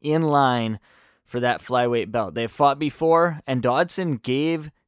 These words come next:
Demetrius a run for his money. No, he did not beat him, but guess what? Damn near close to <laughs> knocking him out at one point. But D J showed that he is still the man, and he is the kingpin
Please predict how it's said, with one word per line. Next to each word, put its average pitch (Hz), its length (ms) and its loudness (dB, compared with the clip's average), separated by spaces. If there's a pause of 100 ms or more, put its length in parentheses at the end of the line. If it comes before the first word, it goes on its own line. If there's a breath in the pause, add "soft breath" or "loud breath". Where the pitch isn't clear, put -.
(120)
Demetrius 139 840 -2
a 107 140 -2
run 131 300 0
for 143 160 0
his 131 220 0
money. 120 420 -2 (360 soft breath)
No, 143 160 4
he 160 60 4
did 151 140 0
not 147 260 2
beat 147 180 0
him, 180 240 -2 (380)
but 120 120 -4
guess 131 280 0
what? 123 260 2 (460 soft breath)
Damn 127 240 0
near 131 160 0
close 175 560 0
to 123 220 -2
<laughs> - 0 -
knocking 123 440 -2
him 139 220 -2
out 123 220 2
at 113 140 0
one 117 240 -2
point. 123 320 -2 (880 soft breath)
But 107 160 -6
D 131 180 -2
J 123 200 0
showed 113 440 -2 (600 soft breath)
that 110 140 -2
he 113 160 -2
is 104 120 -2
still 165 320 2
the 120 80 -2
man, 117 400 -2 (160)
and 98 140 -8
he 104 80 -6
is 104 120 -8
the 107 100 -12
kingpin 123 720 -2